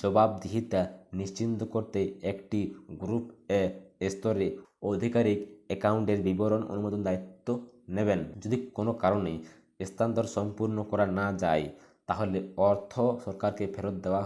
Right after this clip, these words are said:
হবে এবং সুবিধাভোগীকে তাদের অর্থ প্রদানের টাকা সম্পর্কে এসএমএস এর মাধ্যমে অভিহিত করা হবে। তো এখানে বলা হয়েছে, কারণ অনেক সময় এই প্রকল্পের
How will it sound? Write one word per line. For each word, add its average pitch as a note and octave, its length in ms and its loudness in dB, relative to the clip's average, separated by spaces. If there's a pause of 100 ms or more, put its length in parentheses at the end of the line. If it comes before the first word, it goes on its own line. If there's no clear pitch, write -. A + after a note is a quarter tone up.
হবে F#2+ 220 -2 (540)
এবং B2 160 4 (500)
সুবিধাভোগীকে G#2 720 -2 (120)
তাদের F#2+ 220 6 (120)
অর্থ F#2+ 140 0
প্রদানের G2 320 -2
টাকা F#2 160 4 (160)
সম্পর্কে F#2+ 380 -4 (460)
এসএমএস G#2+ 520 0 (100)
এর F#2+ 140 -4
মাধ্যমে F#2+ 320 -2
অভিহিত F#2 300 -2 (140)
করা F#2 180 -4 (180)
হবে। F2+ 220 -4 (380)
তো - 80 -10 (160)
এখানে A#2+ 320 -2
বলা A2 300 4
হয়েছে, A2 300 -2 (880)
কারণ G#2+ 180 -2 (140)
অনেক A2 240 0
সময় A#2 280 0 (160)
এই G#2 140 -2
প্রকল্পের G#2 520 0